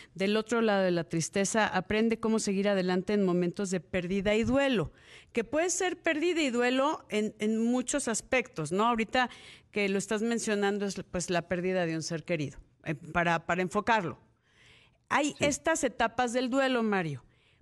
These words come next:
Speaker 1: pero, mm, como que nos cuesta trabajo soltar, nos cuesta trabajo ver con, em,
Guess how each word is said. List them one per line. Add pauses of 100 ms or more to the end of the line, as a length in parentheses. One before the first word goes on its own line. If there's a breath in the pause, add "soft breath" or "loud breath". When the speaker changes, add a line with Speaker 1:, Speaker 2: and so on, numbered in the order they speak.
(120)
Speaker 1:
pero, (280)
mm, (280)
como
que
nos
cuesta
trabajo
soltar,
nos
cuesta
trabajo
ver (540 soft breath)
con,
em,